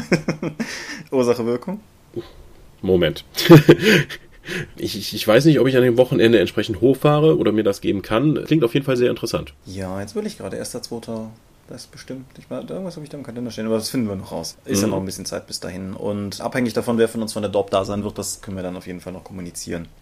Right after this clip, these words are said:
Speaker 1: Auf der Spiel werden Dorp T V auf jeden Fall wieder aktiv sein. Das heißt, Tom, Markus und Janine werden ihre Runde drehen und Interviews führen. Falls ihr noch Wünsche und Fragen für Interviews habt, ist es zu spät, wenn ihr das hier hört.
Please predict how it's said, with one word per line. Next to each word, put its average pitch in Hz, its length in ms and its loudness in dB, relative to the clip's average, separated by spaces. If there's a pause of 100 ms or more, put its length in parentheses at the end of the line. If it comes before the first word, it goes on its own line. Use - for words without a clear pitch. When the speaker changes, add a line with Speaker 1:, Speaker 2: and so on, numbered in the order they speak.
(200)
Speaker 1:
Auf 131 140 -2
der 131 140 2
Spiel 202 460 2
werden 143 380 4
Dorp 139 200 2
T 196 80 -8
V 185 140 0
auf 180 120 -4
jeden 175 100 -6
Fall 175 140 -4
wieder 165 100 -2
aktiv 156 280 -6
sein. 156 200 -4
Das 123 140 -6
heißt, 117 200 -4
Tom, 123 200 2
Markus 117 340 -2
und 113 140 -2
Janine 127 340 -2
werden 120 220 -2
ihre 113 180 -6
Runde 120 320 -2
drehen 117 300 -4
und 101 240 -8
Interviews 127 420 -8
führen. 139 260 -6
Falls 156 200 -6
ihr 165 80 -4
noch 147 200 -8
Wünsche 139 280 -6
und 127 100 -6
Fragen 123 480 -6
für 123 160 -8
Interviews 120 400 -8
habt, 117 220 -8
ist - 120 -6
es 107 140 -10
zu - 100 -12
spät, - 360 -4
wenn 110 80 -2
ihr 107 80 -4
das 110 140 -6
hier 117 80 -4
hört. 139 180 2